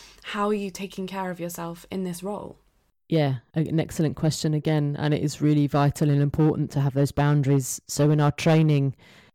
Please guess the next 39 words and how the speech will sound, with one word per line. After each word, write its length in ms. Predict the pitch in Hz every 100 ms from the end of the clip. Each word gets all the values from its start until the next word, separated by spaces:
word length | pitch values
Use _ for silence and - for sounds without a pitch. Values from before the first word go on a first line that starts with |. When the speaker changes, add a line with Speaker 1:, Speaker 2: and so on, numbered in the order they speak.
| _
Speaker 2:
uh, 220 | 147 143
Michelle 360 | 143 - 160 147
White 200 | 147 139
is 140 | 139
a 100 | 143 139 -
positive 360 | 151 - 135
psychologist 800 | - 135 - 151 143 135 127 -
and 100 | 131
a 60 | 127
co-director 540 | 139 135 135 - -
of 60 | 127
Six 260 | 151 -
Feet 180 | - 135
from 140 | - 127
the 60 |
Spotlight, 580 | 120 - 127 123 120 - 123
and 160 | 123
she 480 | - 151 139 131 123 - - - _ _
basically 280 | 131 - 127
helps 280 | 123 - -
focus 500 | 135 123 135 120 -
on 200 | 127 120
ethics 400 | 127 - - -
and 120 | 123
boundaries, 720 | 123 123 120 127 123 120 - -
as 120 | 117
well 120 | 131
as 100 | 123
emotional 380 | 127 127 123 123
regulation 600 | 123 - 120 123 - 127
and 140 | 123 123
other 280 | 123 123 123 - - _ -
tools 340 | - 131 127
to 100 | 127
handle 500 | 120 127 123 123 127 -
resilience 680 | 143 135 127 127 - - - _ _ _
and, 200 | 123 120
um, 220 | 117 113 -
empowering 640 | 147 131 127 127 127 127